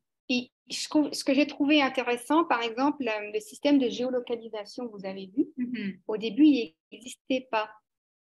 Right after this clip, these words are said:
Speaker 1: Pas du tout. En fait, ce qui existait au début, c'est une sorte de bibliothèque électronique de ressources, vous voyez.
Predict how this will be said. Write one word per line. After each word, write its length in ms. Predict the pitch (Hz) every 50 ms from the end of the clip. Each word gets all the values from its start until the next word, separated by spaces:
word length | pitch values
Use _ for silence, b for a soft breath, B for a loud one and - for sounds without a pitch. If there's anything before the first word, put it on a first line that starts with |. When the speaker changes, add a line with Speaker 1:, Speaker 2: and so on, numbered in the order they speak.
| _ _ -
Speaker 1:
Pas 140 | 262 262 262
du 240 | 254 262 269 262
tout. 300 | - - 240 226 220 - -
En 100 | 214 220
fait, 260 | - - 320 349 330
ce 60 | -
qui 120 | - - 254
existait 560 | 247 208 202 208 233 233 - _ - 277 302
au 100 | 311 277
début, 340 | 208 220 202 202 262 311 330
c'est 280 | 330 - - - -
une 100 | 226 247
sorte 400 | 247 - - 285 294 294 285 208
de 80 | 220 226
bibliothèque 800 | 202 190 - 254 247 - 254 269 262 254 254 - 277 277 277 -
électronique 720 | 240 214 220 226 - - - - 214 220 220 240 226 220
de 80 | 214 214
ressources, 640 | 202 196 196 202 202 - - 208 - - - - -
vous 60 | - 208
voyez. 400 | 196 190 190 202 233 277 269